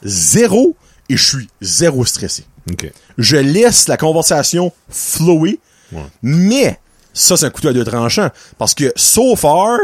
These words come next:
Speaker 1: ça m'a pas arrivé tant que ça. Mais la journée, je vais pogner une personne que c'est genre comme, à part, tu, puis toi, t'es qui, toi ? Jacob Como,
Speaker 2: Ouais.
Speaker 1: douze ans, ben là, je dis douze, vingt-trois ans,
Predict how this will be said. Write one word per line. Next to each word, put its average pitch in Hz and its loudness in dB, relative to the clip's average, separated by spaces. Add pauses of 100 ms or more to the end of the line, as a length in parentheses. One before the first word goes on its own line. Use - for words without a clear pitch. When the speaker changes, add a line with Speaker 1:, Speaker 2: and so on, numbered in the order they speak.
Speaker 1:
ça 135 -4
m'a 113 0
pas 185 0
arrivé 160 0 (140)
tant 151 -4
que - -8
ça. - 0 (680)
Mais 101 -2
la 123 0
journée, 208 2
je 254 0
vais 156 0
pogner 202 0
une 196 -2
personne 208 0
que 143 -2
c'est 135 2
genre 180 -2
comme, 123 0
à 127 0
part, 196 2
tu, - -10 (100)
puis - -4
toi, 202 0
t'es 170 -2
qui, 226 -10
toi ? 202 -2 (720)
Jacob 127 0
Como, 147 2 (280)
Speaker 2:
Ouais. 95 -6 (300)
Speaker 1:
douze 143 2
ans, 165 0
ben 104 -2
là, 87 -2
je 80 -8
dis - -10
douze, 98 -4 (220)
vingt-trois 139 0
ans, 180 0